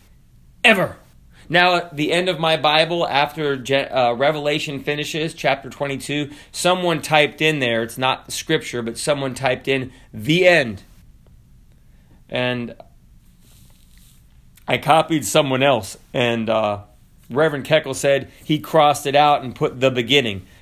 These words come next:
in his Bible. Well, I did too. I crossed it out and put "the beginning." Why? Because God was unlimited before Genesis, and God is unlimited after Revelation.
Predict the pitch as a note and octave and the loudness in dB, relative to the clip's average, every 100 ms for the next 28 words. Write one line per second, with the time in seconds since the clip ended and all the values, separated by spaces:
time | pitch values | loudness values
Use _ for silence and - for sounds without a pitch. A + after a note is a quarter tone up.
0 | - A#2+ A#2+ C3+ G#2+ A#2 A2+ G#2+ A2 B2 | -8 -2 0 0 2 0 2 -2 2 2
1 | B2+ B2+ B2+ - A2+ G2+ - D#3 D#3+ - | 2 0 -2 -2 -4 -4 0 2 4 6
2 | G#3 A3 - G3+ G#3 G3 F3 D#3 F#3+ F3 | 6 4 4 6 6 6 2 0 2 2
3 | - - - B2 G3 F3+ F3+ D3 F#3+ E3 | -2 -20 -12 4 6 8 4 4 4 4
4 | C#3+ D3 E3+ D3 - - - F3+ G#3+ D3 | 0 2 2 2 -4 -6 -4 2 2 6
5 | G3 A#3+ B3 A#3 A3 G#3 A3+ A#3+ A3 G3+ | 6 6 4 2 2 2 0 0 2 2
6 | E3 - G#3 A3 B3 G3 C#4+ D#4+ - E4 | 0 -2 4 6 6 4 2 2 0 0
7 | F4 - - - - - - G#3 F3+ A3+ | 0 -2 -6 -12 -20 -6 0 2 4 4
8 | B3 B3+ A#3 A#3 A#3 B3 B3 A#3+ A#3 A3+ | 4 4 6 4 4 4 2 4 4 4
9 | A#3 A3 A3+ G#3+ G#3 C4 - F3 D#3 F3 | -2 0 2 2 2 0 0 -2 -2 -4